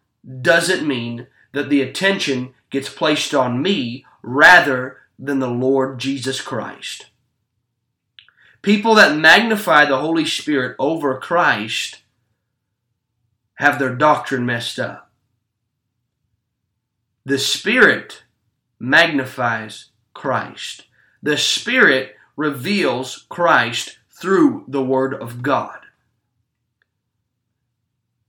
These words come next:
The Spirit is not gonna give any revelation that contradicts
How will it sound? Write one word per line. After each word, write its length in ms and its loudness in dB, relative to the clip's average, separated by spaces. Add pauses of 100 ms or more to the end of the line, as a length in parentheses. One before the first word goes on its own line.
(160)
The 100 -4
Spirit 500 4
is 140 -2
not 180 4
gonna 140 -4
give 220 -2
any 180 0
revelation 880 0 (1160)
that 580 2 (880)
contradicts 1300 0